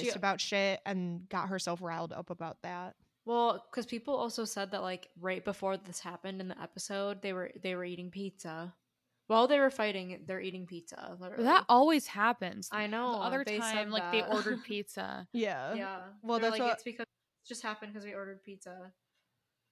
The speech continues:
Speaker 2: But, like, one, when they were handing out the pizza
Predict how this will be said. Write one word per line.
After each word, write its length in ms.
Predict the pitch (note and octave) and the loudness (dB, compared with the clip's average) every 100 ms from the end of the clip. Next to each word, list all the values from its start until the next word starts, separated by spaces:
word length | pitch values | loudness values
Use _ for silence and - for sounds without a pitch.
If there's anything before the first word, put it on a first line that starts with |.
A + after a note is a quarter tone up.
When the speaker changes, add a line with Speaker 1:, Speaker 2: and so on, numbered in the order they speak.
| _ _ | _ _
Speaker 2:
But, 140 | - A3 | -4 -2
like, 220 | A3 A3 G3 | -2 -6 -2
one, 440 | G#3+ A3 A#3 A#3+ - - | 2 4 2 -2 -6 -4
when 180 | A3 | -2
they 100 | A3+ | 2
were 140 | A3+ A#3 | 2 2
handing 280 | A3 G#3+ G#3+ | -2 -2 -4
out 120 | G#3+ | -6
the 80 | - | -10
pizza 720 | - A#3 A#3 G3+ F#3 F#3 | -10 -12 -8 -6 -4 -6